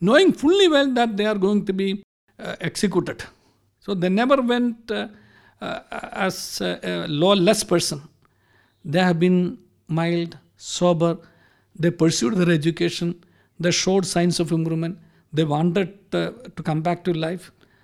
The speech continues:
They wanted to be of, uh, civilized person. So all these are signs of reformation. Couple of instances I have heard, tired of being in jail, people said, "Better you execute and finish it."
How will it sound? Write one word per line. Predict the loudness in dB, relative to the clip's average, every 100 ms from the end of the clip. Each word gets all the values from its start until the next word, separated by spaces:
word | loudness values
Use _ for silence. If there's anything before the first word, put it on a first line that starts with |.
| _
They | -2
wanted | 0 2 2 0 -4 _
to | -2
be | 2 0 0
of, | -2 -2 -2 -10 -6
uh, | -4 -6
civilized | -4 -2 0 -2 -2 -6
person. | -4 -4 -4 -4
So | -4
all | -2 2 2 8
these | 6 8
are | 2
signs | 2 0 0 0 -2
of | -2 -2
reformation. | -4 -4 -6 -6 -8 -12 -18 _ _ _ _ _ _ _ _ _ _ _
Couple | -6 0 2
of | 4
instances | 2 2 0 0 0 0
I | 0
have | 0 2
heard, | 0 0 -6 -4
tired | 0 2 2 0
of | 0 0 0
being | 2 2 2
in | 2 2
jail, | 4 2 0 -6 -8
people | -4 -2 0
said, | 0 0
"Better | 0 -2 0
you | 0
execute | 0 -2 -2 0
and | -2
finish | -2 -4 -6
it." | -12